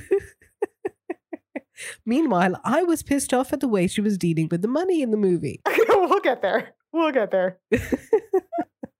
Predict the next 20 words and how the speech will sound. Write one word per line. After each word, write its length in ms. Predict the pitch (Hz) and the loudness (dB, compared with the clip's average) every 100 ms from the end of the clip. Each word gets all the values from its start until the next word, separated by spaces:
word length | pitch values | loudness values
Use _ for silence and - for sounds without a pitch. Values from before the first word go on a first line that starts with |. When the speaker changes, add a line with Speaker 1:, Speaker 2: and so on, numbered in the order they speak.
| - - _ _ - 381 392 - _ _ _ _ _ _ | -14 -14 _ _ -4 -4 -4 -10 _ _ _ _ _ _
Speaker 2:
Also, 560 | - 254 247 254 214 - | 0 0 2 0 0 -2
a 200 | 208 202 - _ | 0 0 -2 _
big 380 | 269 262 262 254 | 4 6 4 2
thank 260 | 240 226 | 0 0
you 160 | 226 220 | 0 -2
to 140 | 214 214 | -2 -2
all 260 | 196 202 | 0 2
our 120 | 202 | 0
Patreon 560 | 196 196 180 202 190 185 | 0 -4 -2 0 0 2
donors. 460 | 185 185 185 190 - - | 0 0 0 -2 -8 -4
Thank 180 | 190 185 | -2 0
you 80 | 180 | -2
so 360 | - - 240 | -2 0 0
much 320 | 220 208 202 - | 2 -2 -4 -4
for 200 | 190 180 | -2 -2
contributing 540 | 185 175 196 190 190 | -2 0 0 2 -2
to 280 | - 226 226 | 0 0 0
our 180 | 190 190 | 0 0
production 520 | 185 196 185 180 190 | -2 0 0 0 -6
costs. 500 | 175 185 180 - - | 0 0 0 -4 -14